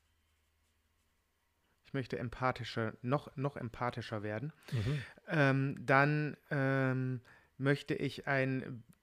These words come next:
Speaker 1: besserer Storyteller werden.
Speaker 2: Mhm.
Speaker 1: Ähm, dann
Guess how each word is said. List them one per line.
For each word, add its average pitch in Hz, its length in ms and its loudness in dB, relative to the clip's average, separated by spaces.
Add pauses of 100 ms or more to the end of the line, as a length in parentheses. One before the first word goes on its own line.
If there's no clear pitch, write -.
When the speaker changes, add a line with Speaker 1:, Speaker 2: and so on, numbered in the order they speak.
Speaker 1:
besserer 165 420 4
Storyteller 120 840 4
werden. 107 400 0 (360)
Speaker 2:
Mhm. 104 300 -2 (2750)
Speaker 1:
Ähm, 127 640 4 (3750)
dann 147 500 6